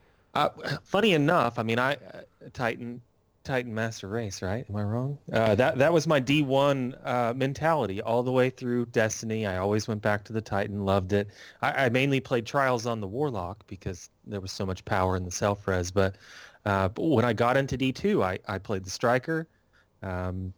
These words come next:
that was, that was my initial go, and, and,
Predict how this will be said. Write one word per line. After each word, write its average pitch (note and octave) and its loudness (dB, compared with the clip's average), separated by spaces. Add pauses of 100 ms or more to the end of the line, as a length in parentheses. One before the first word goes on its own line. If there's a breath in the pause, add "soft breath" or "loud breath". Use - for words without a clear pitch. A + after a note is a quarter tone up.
(100)
that G2+ 0
was, F#2+ -2 (140)
that G#2+ 0
was F#2 -4
my G2 2
initial G#2+ 2
go, B2 4
and, F#2+ -4 (460 soft breath)
and, G#2 -2